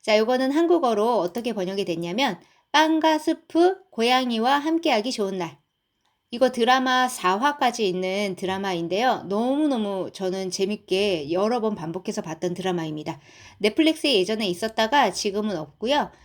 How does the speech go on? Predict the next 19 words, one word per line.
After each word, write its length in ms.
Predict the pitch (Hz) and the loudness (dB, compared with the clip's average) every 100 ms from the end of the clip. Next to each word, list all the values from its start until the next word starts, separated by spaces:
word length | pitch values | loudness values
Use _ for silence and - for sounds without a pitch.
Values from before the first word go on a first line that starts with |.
| _ | _
지금은 540 | - 220 220 233 220 170 | -6 -4 -2 -2 -2 2
웨이브에 400 | 196 269 233 196 | 4 4 2 2
있습니다. 540 | 165 170 156 143 139 - _ _ _ _ - - | 2 -6 -10 -12 -16 -20 _ _ _ _ -20 -8
한번 260 | 269 277 | -2 -2
보실 240 | 226 226 277 | 0 -2 -2
수 140 | 254 | -2
있는 200 | 214 214 | 0 -2
분들은 500 | 185 175 196 285 196 | -2 -2 0 0 0
한번 220 | 220 220 | -4 -6
봐도 280 | - 185 185 | -4 -4 -4
좋을 240 | 190 214 214 | -2 -2 -2
것 100 | 180 | -4
같아요. 340 | 156 151 135 - - - - _ - - _ _ | -6 -10 -12 -16 -20 -20 -20 _ -20 -20 _ _
자, 180 | - 302 | 2 2
그러면 460 | 285 247 220 165 - _ _ - | 4 2 0 -2 -6 _ _ 2
행락하기에 800 | 359 359 370 359 349 339 311 311 | 6 6 4 2 2 4 2 0
딱 180 | 339 339 | -2 0
좋은 180 | 277 | -2
날씨? 480 | 226 160 - 311 330 | -2 -4 -2 -2 -4